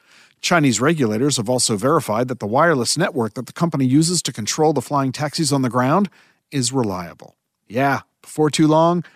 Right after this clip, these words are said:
you're gonna be taking taxi rides in the air with nobody in it but you. You know, I talk often about the innovations coming in the aerospace industry and so many other technologies. I wanna tell you about Global X E T Fs, the company,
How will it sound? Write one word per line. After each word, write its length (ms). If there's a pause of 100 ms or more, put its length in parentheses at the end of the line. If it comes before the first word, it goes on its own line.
(160)
you're 160
gonna 140
be 100
taking 320
taxi 380
rides 480 (240)
in 160
the 160
air 400 (240)
with 180
nobody 420
in 120
it 180
but 220
you. 340 (1120)
You 120
know, 40
I 60
talk 260
often 280
about 180
the 80
innovations 480
coming 300
in 100
the 120
aerospace 580
industry 420
and 180
so 300
many 240
other 180
technologies. 880
I 60
wanna 260
tell 280
you 200
about 260
Global 500
X 200
E 80
T 200
Fs, 300 (100)
the 160
company, 680